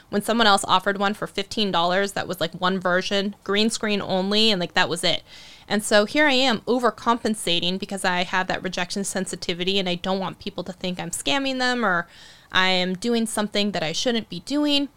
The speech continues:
And sometimes, <laughs> sometimes I feel like we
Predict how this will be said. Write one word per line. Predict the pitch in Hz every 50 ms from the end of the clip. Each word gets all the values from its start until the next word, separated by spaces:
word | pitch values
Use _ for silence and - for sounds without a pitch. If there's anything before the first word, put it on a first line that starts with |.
| - - - - - - - _ -
And | 220 233 240 233 233 233 226 226 226 220 233 233 - - - _ _ _ _ _ _ _ _ _ _ _ _ _ _ _ _ _ _ _ _ _ _ _ _ _ _ _ _ _ _
sometimes, | - - - - 311 311 349 381 370 - - 170 110 - - 120 - - - - 254 285 - - - 302 302 - 311 - -
<laughs> | - - - - - - - - - - -
sometimes | - - - 311 349 370 - 269 220 214 214 190
I | 185
feel | 190 - - 233 262 262
like | 240 208 185 -
we | - 185 180 190 220 233 233 233 233 233 233 240 247